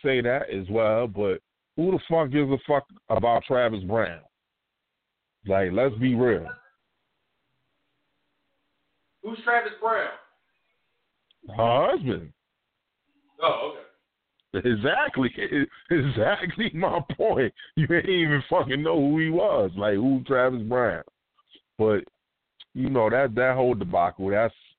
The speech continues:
Speaker 1: something for another day. I like the promo. I like the Bella's, you know, promo. And I like how Ronda handled, you know, herself on the mic because,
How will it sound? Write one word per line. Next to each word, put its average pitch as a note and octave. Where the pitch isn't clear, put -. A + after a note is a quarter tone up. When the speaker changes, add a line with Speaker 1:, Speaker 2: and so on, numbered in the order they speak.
Speaker 1:
something G2
for G2+
another F#2+
day. F2+
I G2+
like B2+
the A#2+
promo. F2+
I F#2
like G#2
the E2
Bella's, F#2+
you A2+
know, F2+
promo. F2+
And F2+
I F2+
like F#2
how F#2+
Ronda A2+
handled, F2+
you A2+
know, G2+
herself G2
on F#2
the F2+
mic F2+
because, E2+